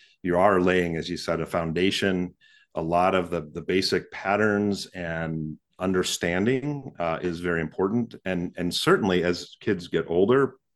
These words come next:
past, you know, the second decade of parenting, then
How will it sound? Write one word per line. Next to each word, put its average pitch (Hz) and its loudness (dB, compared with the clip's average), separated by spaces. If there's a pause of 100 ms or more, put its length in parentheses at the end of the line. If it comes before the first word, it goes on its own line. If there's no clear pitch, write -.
past, 87 -2
you 90 -4
know, 80 -4
the 76 -6
second 90 -2
decade 85 2
of 85 -4
parenting, 90 -2 (420)
then 143 2